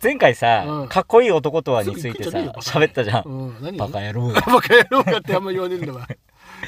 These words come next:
Speaker 2: バカとかが言うな。
Speaker 1: うん。
Speaker 2: バカ野郎までは言わねえんだよ、本当に。
Speaker 1: あの、リッキーダディダディっていうラッパーがいるんだけど、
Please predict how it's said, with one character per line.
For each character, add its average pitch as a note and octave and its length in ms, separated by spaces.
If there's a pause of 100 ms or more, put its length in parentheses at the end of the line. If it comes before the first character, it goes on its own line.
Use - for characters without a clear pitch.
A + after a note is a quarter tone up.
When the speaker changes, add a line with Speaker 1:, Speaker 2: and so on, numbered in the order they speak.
(240)
Speaker 2:
バ G3+ 80
カ A3+ 140
と F3 100
か D3 80
が C3 140
言 C3 100
う - 20
な。 G#2+ 180
Speaker 1:
う G#2 40
ん。 - 40
Speaker 2:
バ D#3+ 60
カ F#3+ 120
野 G3+ 120
郎 G#3 140
ま C#3+ 120
で B2+ 60
は A2+ 60
言 A#2 80
わ B2 80
ね B2 60
え - 20
ん A2+ 80
だ G2 60
よ、 F2+ 100
本 - 140
当 - 680
に。 A#2 60
Speaker 1:
あ - 60
の、 G#2 140
リ B2 100
ッ B2 100
キ D3 140
ー C3+ 40
ダ D3 140
デ D3 100
ィ C#3 80
ダ C#3 140
デ A2+ 120
ィ F2+ 120
っ - 60
て F2 60
い F2 60
う F2 40
ラ G2 120
ッ - 40
パ G2 160
ー F#2+ 60
が F#2+ 80
い F#2+ 80
る F#2 80
ん E2 40
だ D2+ 100
け - 80
ど、 C2 180